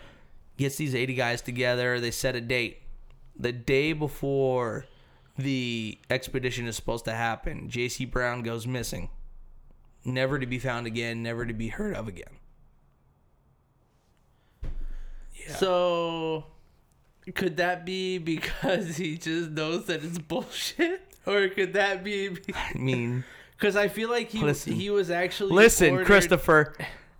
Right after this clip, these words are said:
Speaker 1: Everything on this podcast is one hundred percent true. The Lemurians knew he was gonna bust their operation wide open, and they stole
Speaker 2: So
Speaker 1: his
Speaker 2: they
Speaker 1: ass.
Speaker 2: got, so they took care of him.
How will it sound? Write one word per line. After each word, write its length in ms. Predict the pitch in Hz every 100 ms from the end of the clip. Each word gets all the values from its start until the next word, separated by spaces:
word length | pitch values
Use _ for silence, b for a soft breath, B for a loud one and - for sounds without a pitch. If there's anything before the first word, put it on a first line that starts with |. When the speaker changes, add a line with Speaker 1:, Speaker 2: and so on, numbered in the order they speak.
| - _
Speaker 1:
Everything 680 | 165 226 311 330 311 285 277
on 140 | 262 240
this 140 | 214
podcast 680 | - - 240 190 208 170 -
is 160 | 170 143
one 200 | 202 208
hundred 380 | 262 294 285 220
percent 460 | 240 - 247 226
true. 500 | - - 277 202 120 - - - - - - - - - - - _ _ _ _ _ _ _ _ _ _ _ _ - 440 392 - - - - _ _ _ _ _ - - - B B B B B B B B -
The 140 | 185
Lemurians 800 | 185 208 240 330 330 269 208 160
knew 240 | 220 311 254
he 140 | 226
was 100 | 214
gonna 220 | 196 208 190
bust 420 | - 226 196 -
their 320 | 233 208 175 -
operation 640 | 190 196 202 208 208 165
wide 220 | 160 151
open, 340 | 147 147 143 -
and 120 | 107
they 60 | 104
stole 240 | - 156
Speaker 2:
So 100 | 135 123
Speaker 1:
his 120 | -
Speaker 2:
they 120 | -
Speaker 1:
ass. 240 | 151 -
Speaker 2:
got, 60 | 143
so 120 | 170
they 100 | 143
took 300 | 139 165 151
care 260 | - 151 139
of 80 | 139
him. 260 | 135 139